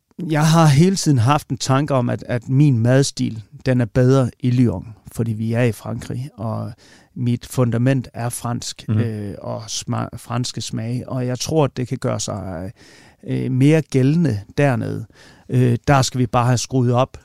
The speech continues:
Speaker 1: øh, for alle parametrene, øh, simpelthen, og der skal fadet ikke være halvtreds procent, der skal der være hundrede og halvtreds procent. Og det er sådan nogle ting, som vi, øh, faktisk allerede har lagt i, øh, støbeskeen nu,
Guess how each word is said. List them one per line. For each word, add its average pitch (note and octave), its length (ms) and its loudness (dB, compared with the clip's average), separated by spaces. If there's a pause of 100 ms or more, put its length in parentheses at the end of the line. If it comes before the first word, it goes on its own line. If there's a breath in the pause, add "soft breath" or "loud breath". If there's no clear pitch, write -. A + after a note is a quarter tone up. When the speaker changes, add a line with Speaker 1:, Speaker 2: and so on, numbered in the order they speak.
Speaker 1:
øh, B2 240 -4
for B2 160 -4
alle C3 360 0
parametrene, A2 640 -2 (160)
øh, A#2+ 240 -4
simpelthen, A#2 520 -4 (300 soft breath)
og B2+ 120 -10
der B2 160 -4
skal A#2 360 -4 (500 soft breath)
fadet C3+ 360 4
ikke B2+ 200 2
være A#2+ 260 -2 (1200)
halvtreds A2+ 520 2
procent, D#3 540 0 (140)
der B2+ 140 0
skal A2+ 180 -6
der A2+ 60 -6
være G#2+ 280 -4
hundrede C3 240 2
og A#2+ 40 2
halvtreds G#2 360 -6
procent. - 420 -12 (400 loud breath)
Og C3 140 -4
det F3 100 4
er D#3 40 2
sådan - 140 -2
nogle B2+ 160 0
ting, C#3 240 -2
som B2 200 -6
vi, A2+ 320 -6
øh, - 140 -8
faktisk A#2 360 -4
allerede B2+ 320 0
har A2+ 100 0
lagt A2 260 -8
i, A#2+ 200 -4
øh, G#2+ 260 -6
støbeskeen B2+ 720 -2
nu, B2+ 180 2